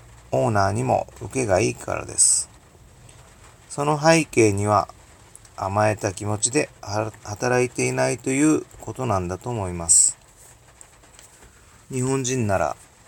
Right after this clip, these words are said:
その気があればどこでも働くことが可能ですが、外国人はそうはいかないと思います。慣れない土地、文化の中では、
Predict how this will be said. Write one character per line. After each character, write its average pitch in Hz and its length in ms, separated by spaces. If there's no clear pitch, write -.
そ 127 180
の 127 120
気 123 100
が 139 120
あ - 20
れ 143 100
ば 95 180
ど 90 100
こ 104 160
で 110 80
も 110 260
働 120 420
く - 60
こ 139 140
と 147 100
が 101 260
可 107 120
能 113 200
で 113 120
す 101 100
が、 87 240
外 104 260
国 120 260
人 117 240
は 92 180
そ - 200
う 117 80
は 101 80
い 87 80
か 101 140
な 110 120
い 110 60
と 113 100
思 113 160
い 113 60
ま 107 160
す。 - 340
慣 117 140
れ 117 140
な 107 140
い 98 60
土 95 140
地、 - 300
文 120 240
化 104 100
の 98 140
中 117 260
で 98 80
は、 78 200